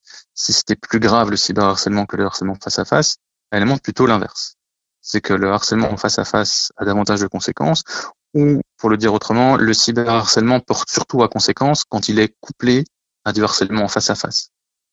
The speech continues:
Il en rajoute une couche quand il y a déjà du harcèlement en face à face. Quand il y a que du cyberharcèlement, les conséquences ont l'air d'être moins dramatiques.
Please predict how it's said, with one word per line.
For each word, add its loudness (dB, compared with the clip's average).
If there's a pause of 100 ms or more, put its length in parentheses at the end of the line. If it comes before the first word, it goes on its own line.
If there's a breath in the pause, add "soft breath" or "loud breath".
Il 0
en 4
rajoute 2
une 2
couche -2
quand -6
il -4
y 0
a 0
déjà 2
du -4
harcèlement -4
en -12
face -12
à -6
face. -14
Quand 0
il 6
y 6
a 0
que 4
du 2
cyberharcèlement, 2
les 0
conséquences -2
ont -4
l'air -2
d'être -2
moins 2
dramatiques. -6